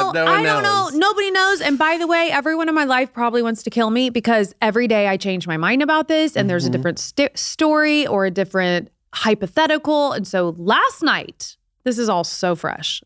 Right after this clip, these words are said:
Speaker 1: and it's so consuming, which is why I'm like, "Ugh." Last night,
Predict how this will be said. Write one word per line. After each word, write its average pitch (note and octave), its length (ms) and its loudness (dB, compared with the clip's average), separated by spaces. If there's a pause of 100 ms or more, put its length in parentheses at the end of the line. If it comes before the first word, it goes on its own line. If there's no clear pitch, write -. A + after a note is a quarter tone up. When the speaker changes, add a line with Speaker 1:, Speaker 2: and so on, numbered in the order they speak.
(340)
Speaker 1:
and A3 140 0
it's - 200 -6
so G#4 260 4
consuming, E4 580 2
which G#3+ 200 0
is F#3 160 -2
why E3+ 320 0
I'm D3+ 180 -2
like, C#3+ 240 -6 (100)
"Ugh." B4+ 540 2 (520)
Last G3 500 0
night, A#3 540 -2